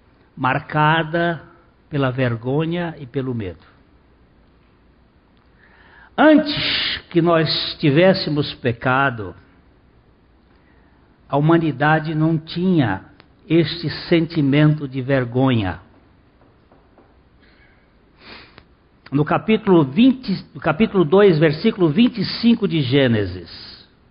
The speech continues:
Gênesis dois, vinte e cinco. Nós encontramos o casal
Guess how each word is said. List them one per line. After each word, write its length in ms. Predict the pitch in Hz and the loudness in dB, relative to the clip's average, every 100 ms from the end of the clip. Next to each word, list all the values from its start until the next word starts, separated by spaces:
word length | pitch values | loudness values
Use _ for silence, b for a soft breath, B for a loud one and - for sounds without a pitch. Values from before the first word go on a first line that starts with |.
| _ _ _ b b b b b - | _ _ _ b b b b b -10
Gênesis 840 | 131 127 190 185 175 156 151 131 143 123 | -4 2 4 4 0 0 -2 -4 -10 -4
dois, 1000 | 151 160 165 160 156 - - - - - _ 123 | 2 2 2 0 -4 -12 -18 -20 -20 -20 _ 0
vinte 220 | 147 - | 0 0
e 200 | - - | -8 -2
cinco. 360 | 151 135 - - - _ _ _ B B B - | 0 0 -2 -20 -20 _ _ _ B B B -2
Nós 200 | 151 170 | 2 2
encontramos 760 | 196 196 160 202 214 202 170 | 2 2 2 2 4 2 2
o 60 | 175 | 0
casal 960 | - 160 135 151 156 156 156 156 - | 0 2 2 4 6 6 4 2 -4